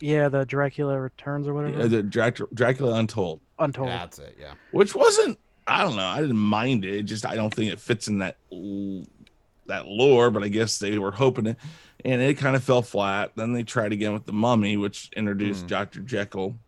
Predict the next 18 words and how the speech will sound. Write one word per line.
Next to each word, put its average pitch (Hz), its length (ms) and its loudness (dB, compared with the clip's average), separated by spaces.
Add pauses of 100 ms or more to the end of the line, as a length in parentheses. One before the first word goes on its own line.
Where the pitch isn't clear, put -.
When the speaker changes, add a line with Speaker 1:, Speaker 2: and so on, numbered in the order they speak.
(300)
Speaker 2:
or, 90 300 -12 (220)
yeah, 90 180 -6
Doctor 104 240 -6
Jekyll. 113 340 -6
Speaker 4:
Yeah. 101 180 -4 (1000)
Speaker 2:
And 113 260 2
Speaker 4:
Russell 107 160 0
Crowe 107 320 -2
as 98 120 -6
Doctor 101 300 -10
Jekyll, 104 320 -14
Mister 107 240 -18
Hyde. 117 160 -10
Speaker 2:
and 127 160 2
they 123 140 0
tried 151 520 0
to 127 80 -4
throw 131 560 4